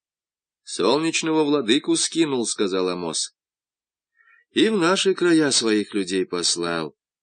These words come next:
добавил Когот. «Интересно, конечно, каково-то все будет на самом деле», — задумчиво проговорил Амос. «Скажу тебе, Когот, по мне, чем чуднее и неожиданнее,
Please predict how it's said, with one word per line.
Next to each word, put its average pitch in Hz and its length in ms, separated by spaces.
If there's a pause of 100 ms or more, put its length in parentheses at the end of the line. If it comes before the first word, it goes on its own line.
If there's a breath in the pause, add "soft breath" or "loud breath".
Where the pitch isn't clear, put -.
(220)
добавил 82 580
Когот. 76 520 (920)
«Интересно, 85 960
конечно, 82 500
каково-то 120 680
все 156 220
будет 151 300
на 147 100
самом 147 420
деле», — 143 500 (920)
задумчиво 143 760
проговорил 90 560
Амос. 82 600 (1000 loud breath)
«Скажу 151 380
тебе, 196 280
Когот, 175 580
по 117 140
мне, 170 400
чем 165 320
чуднее 160 760
и 156 40
неожиданнее, 143 1120